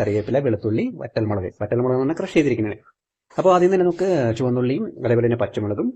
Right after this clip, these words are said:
ഇഞ്ചിയും വെളുത്തുള്ളിയും ഒക്കെ നമുക്കൊന്ന് ചതച്ചെടുക്കാം. അതിനുശേഷം ഒരു പാൻ അടപ്പത്തേക്ക് വെച്ച് വെളിച്ചെണ്ണ ഒഴിച്ച്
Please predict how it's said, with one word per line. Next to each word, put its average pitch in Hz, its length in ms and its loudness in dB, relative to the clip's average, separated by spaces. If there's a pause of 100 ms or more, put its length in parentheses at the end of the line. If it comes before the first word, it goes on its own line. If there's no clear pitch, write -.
ഇഞ്ചിയും 135 340 0
വെളുത്തുള്ളിയും 113 480 0
ഒക്കെ 113 260 -2
നമുക്കൊന്ന് 131 300 -2
ചതച്ചെടുക്കാം. - 460 -2 (200)
അതിനുശേഷം 175 460 -2
ഒരു 156 80 -2
പാൻ 117 320 -4
അടപ്പത്തേക്ക് 104 420 -4
വെച്ച് 104 140 -2
വെളിച്ചെണ്ണ 117 420 0
ഒഴിച്ച് 101 260 -4